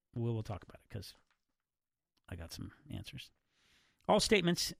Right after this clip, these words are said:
made by Zeta-Jones as de Havilland in this fake interview, her complaint says, are completely false, some inherently so,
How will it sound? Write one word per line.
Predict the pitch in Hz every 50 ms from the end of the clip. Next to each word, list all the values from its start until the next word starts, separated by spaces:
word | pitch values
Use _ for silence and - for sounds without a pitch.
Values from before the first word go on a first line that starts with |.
| _ -
made | 147 151 160 180 196 202 156
by | 135 139 131 123
Zeta-Jones | 117 117 131 120 120 113 123 120 120 123 120 - -
as | 120 135 165 175
de | 160 139
Havilland | 123 113 104 95 95 95 95 110 127 - _ _ _ _ _ _ _ _ _ _ _ -
in | 117 123 127
this | 127 123 - -
fake | - - 196 208 208 -
interview, | 175 190 202 170 123 113 104 98 101 101
her | - 127 113
complaint | - 117 - - 117 101 90 -
says, | - 104 92 101 127 - - - _ -
are | 196
completely | - 208 190 - 254 311 285 175 131
false, | - - - 82 104 120 - - - _ _ _ _ _ _ _ _ _ _ -
some | - - 165 185 165
inherently | 123 107 120 131 135 - - 87
so, | - - 87 80 98 110